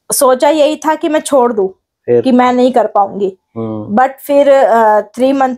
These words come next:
Speaker 1: के बाद जब मम्मा जब घर पे आए तो उन्होंने
Speaker 2: हम्म।
Speaker 1: बोला, "नहीं, स्टडी मत
Speaker 2: तो
Speaker 1: छोड़।"
Speaker 2: फिर तब तो पैसों की भी दिक्कत थी ना, तो स्टडी का कैसे किया फिर, कहाँ से पैसे
Speaker 1: स्टडी
Speaker 2: का?
Speaker 1: यही कि गवर्नमेंट स्कूल से ही जो है मैंने करी थी।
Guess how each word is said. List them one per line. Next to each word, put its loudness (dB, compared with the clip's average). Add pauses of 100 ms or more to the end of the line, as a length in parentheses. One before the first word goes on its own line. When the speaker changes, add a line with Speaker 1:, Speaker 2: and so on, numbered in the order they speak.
Speaker 1:
के 4
बाद 2
जब 0
मम्मा 0
जब -2
घर -2
पे -2
आए 2
तो -10
उन्होंने 0
Speaker 2:
हम्म। -2
Speaker 1:
बोला, 2
"नहीं, 0
स्टडी -2
मत 0
Speaker 2:
तो -2
Speaker 1:
छोड़।" 0
Speaker 2:
फिर -4
तब -4 (180)
तो 0
पैसों -4
की -4
भी -2
दिक्कत -4
थी -4
ना, 0
तो 0
स्टडी -2
का -2
कैसे -2
किया -4
फिर, -10
कहाँ -6
से 0
पैसे -4
Speaker 1:
स्टडी 0
Speaker 2:
का? 4
Speaker 1:
यही 0
कि -4
गवर्नमेंट 0
स्कूल -2
से 0
ही -2
जो -2
है -6
मैंने 0
करी -2
थी। -6